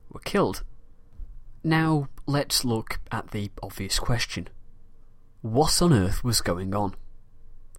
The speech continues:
According to Paul Cartledge, there are two explanations.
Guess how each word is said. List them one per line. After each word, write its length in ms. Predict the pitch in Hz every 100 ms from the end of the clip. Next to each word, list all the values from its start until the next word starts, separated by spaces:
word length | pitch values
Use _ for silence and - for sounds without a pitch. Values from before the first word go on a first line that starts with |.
| - - - - - - - - - - - -
According 360 | 143 208 240 226
to 100 | -
Paul 180 | 180
Cartledge, 640 | - 120 101 90 92 - - -
there 180 | 101 98
are 140 | 95 -
two 240 | - - 71
explanations. 920 | - - 85 113 127 - - -